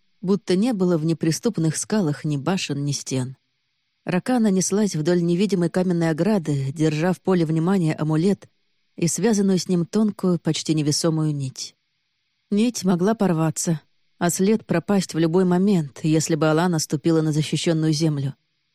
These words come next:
Но пока этого не случилось, и Келлен успокаивал себя тем, что шанс еще есть.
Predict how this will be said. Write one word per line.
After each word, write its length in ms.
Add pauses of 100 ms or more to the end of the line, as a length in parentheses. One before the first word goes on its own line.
(180)
Но 60
пока 240
этого 240
не 100
случилось, 640
и 120
Келлен 320
успокаивал 580
себя 240
тем, 240
что 320
шанс 380
еще 240
есть. 440